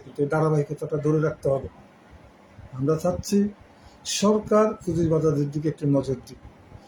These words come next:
পুঁজির বাজারে বিনিয়োগকারীরা কী বলতে চাচ্ছে সেটা একটু শুনুন। আমাদের প্রস্তাবনা হচ্ছে আপনারা একটা ফান্ড ক্রিয়েট করে একটা ঋণ আমাদেরকে দেন, লোন আমাদেরকে দেন, যেটা চার পাঁচ পার্সেন্ট ইন্টারেস্টে ক্যালকুলেশন করেন, আমরা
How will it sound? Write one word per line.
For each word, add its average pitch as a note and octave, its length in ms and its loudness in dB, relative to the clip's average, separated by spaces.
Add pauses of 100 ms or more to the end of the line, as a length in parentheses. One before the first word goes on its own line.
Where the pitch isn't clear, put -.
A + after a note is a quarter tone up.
(200)
পুঁজির F3+ 300 2
বাজারে F#3+ 260 4 (100)
বিনিয়োগকারীরা F3+ 600 2
কী F#3+ 80 0 (100)
বলতে E3 180 0
চাচ্ছে E3 340 -4
সেটা E3 200 -4
একটু - 120 -10 (100)
শুনুন। D3+ 240 0 (1160)
আমাদের D3 360 2
প্রস্তাবনা D#3 540 0
হচ্ছে D#3+ 280 -4
আপনারা D3 240 0
একটা D3 200 -2
ফান্ড F3 260 0
ক্রিয়েট F3 300 -2
করে C#3 160 2 (280)
একটা - 140 -2 (160)
ঋণ G3 100 6 (140)
আমাদেরকে C#3 440 0
দেন, A#2+ 120 -8 (640)
লোন G3 220 6 (200)
আমাদেরকে C#3 380 0 (100)
দেন, C3 140 -4 (840)
যেটা D3 200 4 (280)
চার D3 220 2
পাঁচ C#3+ 160 -2 (140)
পার্সেন্ট F3+ 360 -2 (140)
ইন্টারেস্টে G3+ 420 2
ক্যালকুলেশন D3+ 520 0 (100)
করেন, B2+ 200 -2 (680)
আমরা C#3+ 140 2